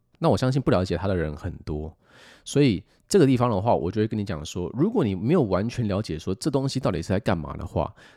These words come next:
那中间出现的这些波动，你都会很难扛得住。所以如果说你认真想要投资比特币，然后认真想要在加密货币这个把你的资产的一部分挪过来投资的话，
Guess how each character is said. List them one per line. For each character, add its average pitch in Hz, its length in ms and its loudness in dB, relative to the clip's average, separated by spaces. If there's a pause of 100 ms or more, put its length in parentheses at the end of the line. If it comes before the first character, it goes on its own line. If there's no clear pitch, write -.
那 143 180 4 (300)
中 170 260 6
间 156 220 4
出 139 160 -2
现 131 100 0
的 95 80 2
这 101 120 0
些 95 40 4
波 98 180 0
动， 98 220 2
你 90 140 -4
都 107 160 4
会 107 80 6
很 98 180 0
难 76 200 -8
扛 73 200 -10
得 73 80 -8
住。 73 200 -10 (480)
所 156 160 6
以 143 140 8 (300)
如 156 180 6
果 113 160 10
说 123 140 2
你 104 100 2
认 110 400 4
真 104 320 0
想 - 160 -6
要 90 80 -2
投 87 180 -6
资 98 140 -6
比 - 160 -10
特 85 180 -6
币， 76 300 -8 (120)
然 92 140 -6
后 110 140 0
认 117 220 2
真 110 180 2
想 78 180 -4
要 90 140 -2
在 98 160 -2
加 95 180 -4
密 98 140 -2
货 92 180 0
币 80 300 -6
这 - 100 -8
个 85 200 0 (100)
把 92 80 2
你 98 80 -2
的 87 60 -4
资 104 200 -4
产 85 220 -2
的 - 60 -8
一 - 160 -12
部 110 180 -2
分 85 220 0
挪 87 180 4
过 123 140 6
来 80 100 4
投 87 180 0
资 95 140 -4
的 85 100 -4
话， 78 220 -2